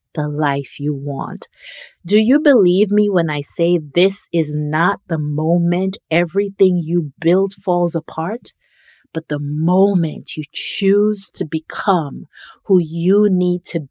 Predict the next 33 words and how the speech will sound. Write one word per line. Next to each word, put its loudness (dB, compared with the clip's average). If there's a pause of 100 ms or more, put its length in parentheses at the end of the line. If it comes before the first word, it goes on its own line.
be -6
to -8
allow 0 (220)
everything 0 (400)
to -8
fall -2
into -4
place. -10 (1080)
Remember, 2
you -2
don't 4
learn 2
who 2
you 2
are -4
in -2
the -6 (100)
good 2
times. -12
We -6
enjoy 4
the 0
good -4
times. -12 (380)
You 2
learn 4 (140)
who 4
you 2
are 0
when 2
you 2
are -4 (260)
in 6